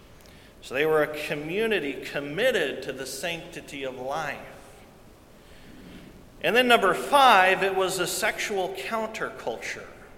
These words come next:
In other words, the way that the world practiced their sexuality was not the way that the early church did.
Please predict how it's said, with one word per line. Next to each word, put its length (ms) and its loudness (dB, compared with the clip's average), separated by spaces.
In 120 0
other 280 6
words, 480 4
the 120 0
way 520 0
that 260 -2
the 80 0
world 800 4
practiced 640 -4
their 140 -2
sexuality 680 -2
was 140 -4
not 300 -4
the 60 -4
way 260 -2
that 180 -8
the 100 -12
early 320 -6
church 520 -6
did. 260 -4